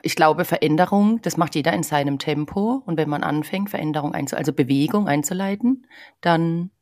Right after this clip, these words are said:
braucht man auch wieder Ruhephase, um das auszubalancieren, was da jetzt verändert wird. Und ansonsten fällt mir zu Bewegung und Stillstand ganz viel ein. Bewegung, Autofahren, also, äh, Freiheit,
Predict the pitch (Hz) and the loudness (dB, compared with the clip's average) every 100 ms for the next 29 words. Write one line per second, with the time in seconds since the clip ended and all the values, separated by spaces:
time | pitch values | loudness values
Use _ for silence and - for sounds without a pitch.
0 | - 160 147 165 139 143 151 139 160 147 | 0 2 2 2 2 2 0 0 -2 -2
1 | 143 135 131 175 - 156 151 160 - 139 | -4 -4 -4 -6 -2 -2 0 -2 -2 -2
2 | - - 139 131 151 139 139 139 143 139 | -2 -6 -4 -6 -4 -4 -4 -4 -2 -2
3 | 131 - 147 139 143 151 - - _ _ | -4 -2 0 0 -2 -6 -6 -16 _ _
4 | _ _ - 170 160 156 180 - 262 196 | _ _ 2 4 4 4 2 4 4 4
5 | 180 185 175 175 165 175 208 208 185 170 | 2 2 0 -2 0 2 2 0 -2 -2
6 | 180 202 - 240 262 - 175 - 185 156 | 0 0 0 0 0 0 -2 0 -2 0
7 | 180 180 185 _ 170 160 160 156 170 165 | 0 -2 -6 _ -4 0 0 2 0 2
8 | 170 170 _ - 160 202 208 233 247 302 | -2 -6 _ 2 4 4 2 4 6 4
9 | - _ 190 190 185 - 180 170 - 170 | 2 _ 2 4 4 4 4 2 4 4
10 | 170 190 269 320 - - | 4 4 2 2 -6 -12